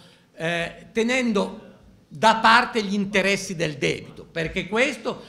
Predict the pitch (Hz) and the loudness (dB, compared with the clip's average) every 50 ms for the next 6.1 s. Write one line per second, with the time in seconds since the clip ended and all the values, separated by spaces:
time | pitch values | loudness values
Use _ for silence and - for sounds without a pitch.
0 | - - - 185 175 - - 185 - - 196 - 208 190 170 160 - 214 214 208 | -20 -12 -8 -8 -8 -6 -8 -8 -8 -8 -6 -4 -4 -4 -4 -4 -4 -2 -2 -2
1 | 208 - 180 165 160 160 160 156 156 - 156 - 214 277 285 254 220 226 247 285 | -2 -4 -4 -4 -4 -4 -6 -6 -6 -8 -10 -10 -8 -8 -4 -2 0 0 0 -2
2 | 302 311 269 - - 254 226 - 247 220 202 226 214 208 214 202 196 208 233 208 | -2 -4 -6 -6 -6 -8 -4 0 0 0 0 0 -2 -2 -2 -4 -2 -2 0 0
3 | 190 170 147 - - 185 180 196 202 196 175 160 143 131 120 - - - - - | 0 -2 -4 -4 -6 -4 0 2 2 4 4 2 0 -4 -8 -12 -14 -18 -20 -20
4 | - _ _ _ - 220 247 269 262 - 196 180 175 - 190 - - - 214 233 | -20 _ _ _ -2 2 2 2 2 0 -2 -6 -6 -6 -8 -8 -4 -4 -2 -2
5 | 269 254 - - 214 - 349 311 240 220 226 226 247 269 285 262 233 - 277 277 | -2 -4 -6 -8 -8 -6 -6 -4 -2 0 2 2 0 0 -2 -6 -8 -8 -8 -8
6 | 269 320 | -8 -10